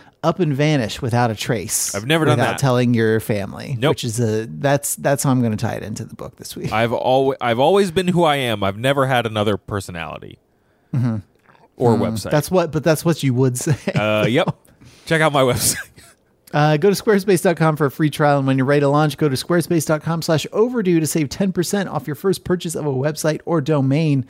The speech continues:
Speaker 1: Again, that's squarespace dot com slash overdue to save ten percent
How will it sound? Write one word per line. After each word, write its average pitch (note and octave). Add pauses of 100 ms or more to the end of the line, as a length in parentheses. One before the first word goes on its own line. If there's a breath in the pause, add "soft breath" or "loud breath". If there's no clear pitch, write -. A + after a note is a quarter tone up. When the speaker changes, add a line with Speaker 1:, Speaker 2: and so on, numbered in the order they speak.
(400 loud breath)
Speaker 1:
Again, D3
that's A#2
squarespace C3+
dot A#2
com B2+
slash A2+
overdue C3+
to A#2+
save C#3+
ten D3+
percent D#3+